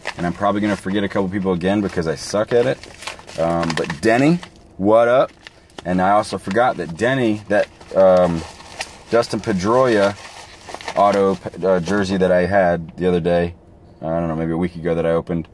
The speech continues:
um, I won that because Denny bought me a spot also. And I only had, was able to get one,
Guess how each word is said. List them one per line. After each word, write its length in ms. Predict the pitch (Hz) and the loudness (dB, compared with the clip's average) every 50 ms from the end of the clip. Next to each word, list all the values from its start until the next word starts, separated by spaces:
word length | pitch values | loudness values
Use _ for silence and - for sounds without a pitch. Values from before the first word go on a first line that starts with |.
| - - - - - - - | -20 -20 -20 -20 -20 -16 -8
um, 540 | - 85 87 85 82 80 78 78 76 73 73 - - - - - - - - - - - - - - - - - - - - - - | -4 -2 0 0 0 0 -2 -2 -4 -8 -10 -14 -20 -20 -20 -20 -20 -20 -20 -20 -20 -20 -20 -20 -20 -20 -20 -20 -20 -20 -20 -20 -10
I 140 | - 76 92 | -2 0 0
won 300 | 98 98 - 139 147 131 | 2 4 4 4 4 4
that 280 | 110 98 98 95 - - | 2 2 2 0 0 -4
because 300 | 90 - - 101 92 85 | -4 -2 -2 -2 0 2
Denny 220 | 104 113 113 107 | 2 2 2 4
bought 200 | 92 104 98 80 | 4 2 2 2
me 80 | 95 92 | 0 -2
a 80 | 87 | -2
spot 320 | 87 - - 98 95 95 92 | -4 -2 0 2 4 4 4
also. 440 | 98 107 104 - - 85 76 73 - - - - - - - - - | 4 2 2 0 -4 -6 -6 -6 -10 -16 -20 -20 -20 -20 -20 -16 -8
And 200 | - 82 85 87 | -6 -4 -2 0
I 140 | 87 101 110 | 0 0 2
only 160 | 110 107 98 | 2 0 2
had, 140 | 87 98 90 | 2 0 0
was 160 | 92 95 95 | 0 0 0
able 180 | 101 98 98 92 | 0 0 0 0
to 60 | 85 | 0
get 160 | 85 82 80 | -2 -2 -2
one, 360 | 92 110 120 110 98 92 87 | 0 0 0 2 0 0 -2